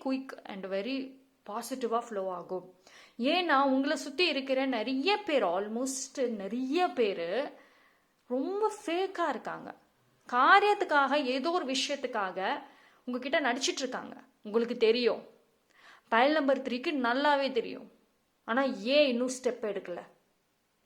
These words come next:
எது உங்களை தடுக்குது? அந்த பழைய பாண்டிங்கா, அந்த பழைய ஒரு, அ, ரிலேஷன்ஷிப் மாறுங்கிற நம்பிக்கையா இருக்கீங்க? உங்களை காயப்படுத்தினவங்க மாறுவாங்க.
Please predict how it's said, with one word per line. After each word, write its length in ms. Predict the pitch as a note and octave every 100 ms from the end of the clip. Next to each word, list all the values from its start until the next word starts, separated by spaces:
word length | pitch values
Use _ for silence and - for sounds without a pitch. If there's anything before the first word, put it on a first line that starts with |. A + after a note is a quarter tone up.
| _ _ _ _ _ _ - - - -
எது 260 | B3+ E4
உங்களை 240 | D4+ C4 A3+
தடுக்குது? 600 | A3+ G#3+ C#4 - - - _ _ _ _ _ -
அந்த 200 | G3 G3
பழைய 340 | G3+ G3+ B3
பாண்டிங்கா, 680 | A3 A3 A3+ A3+ G#3 F3 A3+ - _ _ -
அந்த 180 | G3 G3+
பழைய 440 | G#3+ A3+ B3 A#3
ஒரு, 520 | G#3 G3+ F#3+ F3+ F3 - - _ G#3
அ, 40 |
ரிலேஷன்ஷிப் 840 | G3+ F#3+ G#3 B3 C4+ C4 A#3+ B3+ G3+
மாறுங்கிற 600 | G3+ A3+ C#4 D4+ C#4+ B3+ G3
நம்பிக்கையா 720 | F#3 G#3+ A#3+ C#4+ A3+ F3+ G3+ - _ _ _ _ _ _ _ _
இருக்கீங்க? 520 | - A3+ B3 A3 F3+ - _ _ _ _ _ _ _ _ _ _ _ _ _ _ _ _ _ _ _
உங்களை 220 | F#3 F#3 F3+
காயப்படுத்தினவங்க 920 | G3 A#3+ B3+ A3 A3+ B3+ A3+ G#3 F#3+ F3+
மாறுவாங்க. 680 | G3 A3+ G#3+ F#3+ F3 E3+